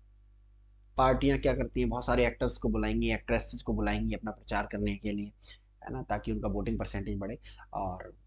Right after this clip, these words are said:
इलेक्शन कमीशन भी बहुत सारे एक्टर, एक्ट्रेस को या सेलिब्रिटीज को बुलाता है ताकि लोगों को मोटिवेट किया जा सके ज़्यादा से ज़्यादा कि वोट करें,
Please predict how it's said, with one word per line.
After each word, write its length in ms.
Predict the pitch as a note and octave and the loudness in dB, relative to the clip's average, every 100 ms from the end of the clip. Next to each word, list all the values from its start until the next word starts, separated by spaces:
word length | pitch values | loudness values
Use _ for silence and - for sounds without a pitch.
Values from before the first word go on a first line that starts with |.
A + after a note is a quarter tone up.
| - - | -20 0
इलेक्शन 360 | C#3+ F#3 - G#3+ | 6 6 8 6
कमीशन 480 | F#3 F3+ F3 F3+ F3+ | 6 4 2 2 4
भी 100 | F3+ | 4
बहुत 240 | D#3+ D#3+ | 2 2
सारे 200 | D3+ D#3 | 6 6
एक्टर, 300 | - - D3+ | 6 2 4
एक्ट्रेस 460 | - - C#3 C#3 - | 4 2 4 2 2
को 320 | C3+ C3+ C3 | 0 2 2
या 200 | C3 - - | 2 0 -6
सेलिब्रिटीज 520 | - C#3 C3 A#2+ C3 B2 | 0 4 4 4 2 0
को 120 | B2 | 0
बुलाता 380 | A#2 A2 - C#3 | 2 0 0 -2
है 80 | C#3 - - B2+ | -4 -10 -6 -2
ताकि 500 | B2+ - E3 - A#2 | -2 0 0 0 -2
लोगों 360 | A2+ C#3 D3+ | 2 4 4
को 100 | D3+ | 4
मोटिवेट 460 | C#3+ B2+ C3 C#3+ C#3+ | 4 4 4 4 4
किया 180 | C3+ A#2+ | 2 2
जा 60 | |
सके 220 | A#2 A#2+ B2 | 0 -2 0
ज़्यादा 240 | A2+ A2 | 0 0
से 140 | G#2+ | 0
ज़्यादा 260 | A2 G#2+ D#3 - - - | 2 2 0 -4 -14 -2
कि 80 | C3+ | 0
वोट 240 | A#2+ G#2+ | 2 0
करें, 200 | - - | -2 -8